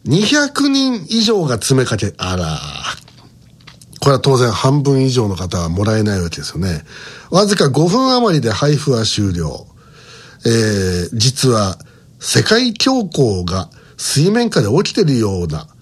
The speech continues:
そんな気がします。ということでいただきました。まあ、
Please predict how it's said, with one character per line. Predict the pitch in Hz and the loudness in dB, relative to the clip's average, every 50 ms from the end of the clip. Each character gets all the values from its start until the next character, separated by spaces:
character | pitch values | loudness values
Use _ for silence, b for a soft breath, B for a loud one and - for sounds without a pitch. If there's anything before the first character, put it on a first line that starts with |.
| - - | -20 -12
そ | - - 113 | -4 0 2
ん | 123 139 | 2 4
な | 143 131 | 2 2
気 | - - 120 | 0 0 0
が | 120 110 | 0 0
し | - - 95 | 0 0 -2
ま | 92 87 85 | -2 -2 -4
す。 | 78 - - - - | -6 -8 -10 -12 -14
と | - _ - | -10 _ -4
い | 95 | -4
う | 85 | -4
こ | 78 80 | -4 -4
と | 80 | -4
で | 87 82 | -4 -6
い | |
た | 76 78 76 | -4 -4 -6
だ | 78 | -4
き | 76 - | -4 -6
ま | 69 69 | -6 -8
し | - - | -8 -8
た。 | - - 62 - B B B B B B B B B B B B | -10 -12 -16 -16 B B B B B B B B B B B B
ま | - 104 104 107 101 92 92 90 90 | -2 0 2 2 0 0 0 -2 -4
あ、 | 85 | -4